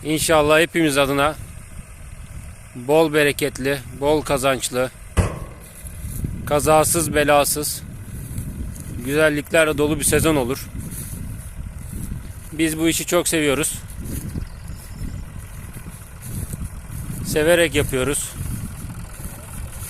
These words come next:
Her zaman müşterilerimizin yanındayız. Bir telefon kadar yakınız. Emin ustam da burada.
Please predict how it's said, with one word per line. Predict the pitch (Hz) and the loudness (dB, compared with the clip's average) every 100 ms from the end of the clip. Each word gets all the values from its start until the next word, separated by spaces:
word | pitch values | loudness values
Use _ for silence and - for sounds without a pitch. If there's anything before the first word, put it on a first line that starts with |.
| - - - - - - - - - - - - - 135 | -10 -12 -14 -14 -16 -16 -14 -12 -12 -10 -12 -12 -10 2
Her | 160 160 | 4 4
zaman | 160 160 156 | 2 2 0
müşterilerimizin | 151 - 151 147 156 147 151 | -2 0 0 2 2 2 0
yanındayız. | 147 147 151 139 - - - - - - - | 0 2 2 2 0 -4 -6 -6 -4 -4 -2
Bir | 147 | 0
telefon | - 139 143 147 | 0 0 2 2
kadar | 147 139 143 139 - - - - - - - - | 4 4 4 2 -4 -6 -4 -2 -2 -4 -6 0
yakınız. | 147 143 170 143 - - - - - - - - - - - - - - - - - - - | 2 4 4 4 0 -2 -6 -8 -12 -10 -10 -10 -12 -12 -8 -4 -4 -6 -10 -12 -12 -10 -4
Emin | 139 160 | 0 2
ustam | 156 - 170 | 2 4 4
da | 170 151 | 6 4
burada. | 143 135 | 2 2